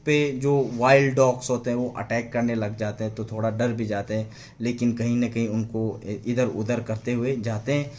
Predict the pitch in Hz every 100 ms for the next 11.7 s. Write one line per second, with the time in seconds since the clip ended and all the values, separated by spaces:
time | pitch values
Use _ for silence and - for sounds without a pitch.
0 | - - 123 127 165 - 117 117 135 156
1 | 156 113 117 123 147 156 156 151 156 143
2 | 135 123 117 127 127 127 127 123 101 123
3 | 120 113 123 120 85 110 - 113 120 110
4 | 107 110 113 117 123 113 107 113 107 104
5 | 98 104 110 135 - - - - 135 143
6 | 160 214 180 214 185 139 117 113 98 82
7 | 117 143 143 208 - - 156 123 123 123
8 | 117 127 120 107 127 113 92 104 110 123
9 | 117 117 113 110 117 110 110 127 113 107
10 | 101 120 120 117 - - - - 107 104
11 | 80 104 98 92 - - 101